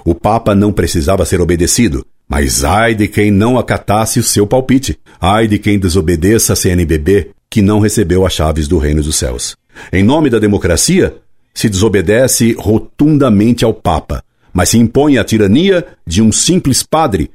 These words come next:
ou da quase anônima C N B B, quando não se impõe à ditadura de uma senhora gerente paroquial. A prova mais flagrante da desobediência total ao Papa se vê hoje na absoluta indiferença dos bispos e dos padres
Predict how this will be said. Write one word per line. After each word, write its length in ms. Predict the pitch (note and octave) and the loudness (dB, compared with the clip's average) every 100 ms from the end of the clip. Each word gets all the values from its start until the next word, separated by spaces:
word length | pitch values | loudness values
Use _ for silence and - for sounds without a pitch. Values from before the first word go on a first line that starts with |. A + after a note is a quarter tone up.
| - | -12
ou 220 | - G#2 C#3+ | -2 0 2
da 140 | F#2 | -2
quase 340 | - A2+ G2 | 0 0 0
anônima 480 | F2 E2 B2 A#2+ F#2+ | 0 2 2 2 0
C 160 | - F#2 | 0 0
N 160 | F#2+ | 0
B 100 | F2+ | 0
B, 320 | G2+ C3+ G3 - _ | 0 0 0 -4 _
quando 260 | A#2 C3+ B2 | 0 2 2
não 160 | G#2+ | 2
se 160 | A#2 C3+ | 0 0
impõe 420 | C3+ G#2 G#2+ A#2+ - - | 0 0 0 0 -4 -6
à 100 | E2+ | -4
ditadura 600 | D#2+ G2+ F2+ D2+ G#2 G#2+ | -2 0 -2 0 0 2
de 100 | D#2+ | 0
uma 160 | F#2 E2 | 0 0
senhora 640 | - E2+ F#2+ G2 F2+ - - | 0 0 2 2 0 -6 -18
gerente 600 | - D2 F2 F2 G2+ F#2+ - | -8 -2 0 2 2 0 -2
paroquial. 580 | E2+ E2 - B1+ A1+ - - | 0 0 0 -4 -6 -12 -10
A 100 | - | -6
prova 380 | E2 G#2+ B2+ G2 | -2 0 2 2
mais 180 | G2+ - | 0 0
flagrante 640 | A2+ F2+ G2+ C3+ C3 E2 - - _ | 0 0 2 2 0 -2 -6 -10 _
da 140 | F2+ | -2
desobediência 760 | E2+ A#2+ A2+ G2 F2 A2 B2+ A2 | 0 0 0 0 0 0 0 -2
total 520 | - D3 - G#2 F2+ | -2 -2 0 0 2
ao 100 | F2+ | 0
Papa 460 | - C3+ D#3+ F2+ - - | 0 -2 -2 -2 -4 -8
se 200 | - F3+ | -4 0
vê 120 | E3+ | 2
hoje 380 | B2+ D3+ C#3+ - - | 2 2 2 -2 -6
na 180 | - G2 | -2 0
absoluta 640 | A#2+ G#2+ A2+ G2+ C3+ C3 G#2 | 0 0 0 2 2 2 2
indiferença 800 | C#3+ B2+ - F#2 G2 C3+ C3 | 2 0 0 0 2 0 0
dos 180 | F2+ D#2 | -2 -4
bispos 520 | C2+ C3 D3 - F2+ | -2 0 0 -2 -2
e 40 | E2+ | -2
dos 200 | D#2+ - | -2 -4
padres 520 | A#2+ C#3+ A2+ F2+ - | -2 0 0 -2 -4